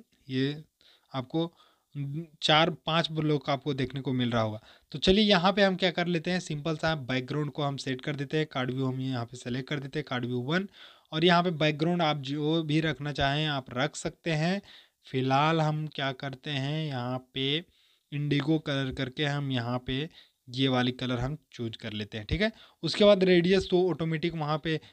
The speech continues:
दिया हुआ था, आप चाहें तो दे सकते हैं, एलिवेशन चाहें तो दे सकते हैं,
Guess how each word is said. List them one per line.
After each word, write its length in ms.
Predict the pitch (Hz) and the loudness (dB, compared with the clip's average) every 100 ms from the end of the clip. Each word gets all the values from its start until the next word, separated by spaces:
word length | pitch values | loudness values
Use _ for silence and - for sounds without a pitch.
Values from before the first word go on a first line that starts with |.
| _ 139 | _ -10
दिया 260 | 127 156 | 0 4
हुआ 220 | 165 165 156 | 6 4 2
था, 200 | 165 165 | 2 0
आप 200 | 143 - | -2 0
चाहें 200 | 139 135 | -2 -2
तो 100 | 135 | -4
दे 140 | 139 | -6
सकते 260 | 143 135 147 | -6 -6 -4
हैं, 60 | 139 | -2
एलिवेशन 440 | 127 123 120 147 | 0 0 -2 -4
चाहें 200 | 131 127 | -2 -2
तो 120 | 127 120 | -4 -4
दे 160 | 139 | -2
सकते 280 | 135 135 151 | -2 -2 0
हैं, 200 | 143 196 | 0 0